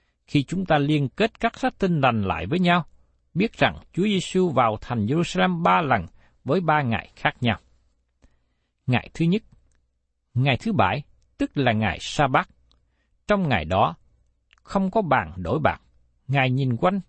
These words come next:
và rời khỏi nơi đó. Trong Mác đoạn mười một, câu mười một, Chúa Giêsu vào hôm đó như là thầy tế lễ. Ngày thứ hai, Chủ nhật,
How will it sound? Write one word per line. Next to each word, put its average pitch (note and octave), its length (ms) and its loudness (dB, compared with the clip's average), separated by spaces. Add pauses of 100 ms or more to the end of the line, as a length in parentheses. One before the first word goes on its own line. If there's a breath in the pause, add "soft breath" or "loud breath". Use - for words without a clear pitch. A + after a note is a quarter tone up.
(200)
và A2+ 120 0
rời G2 300 -2
khỏi F2+ 300 -6
nơi C3 140 2
đó. G#2 160 2 (920)
Trong A#2 220 0
Mác C#3+ 320 -2
đoạn G#2+ 260 0
mười A#2 120 2
một, G#2+ 260 0 (320)
câu G3+ 140 2
mười A#2+ 140 2
một, D#2+ 200 -6 (760)
Chúa F3+ 100 2
Giêsu F#3 460 0
vào A#2 520 0
hôm D#3+ 260 -2
đó E3 240 2 (180)
như F3 340 -2
là G#2 380 -2
thầy D2+ 260 -6
tế F3+ 120 2
lễ. F2 200 2 (1500)
Ngày C3+ 280 2
thứ B3 140 -2
hai, G3+ 320 0 (1200)
Chủ A3 120 0
nhật, E3+ 180 0